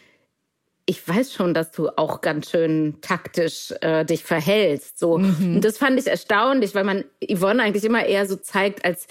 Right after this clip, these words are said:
Speaker 1: wäre sie so komplett naiv. Und das fand ich irgendwie ganz schön, weil die ist halt,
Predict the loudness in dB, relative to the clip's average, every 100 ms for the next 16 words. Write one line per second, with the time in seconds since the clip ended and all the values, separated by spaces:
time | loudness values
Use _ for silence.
0 | -20 -6 0 2 2 0 -2 -2 -2 -2
1 | -4 0 0 0 -2 -2 -2 -2 -4 -8
2 | -20 -20 -10 -2 0 0 0 0 2 2
3 | 2 2 0 0 2 2 2 0 -2 -4
4 | -4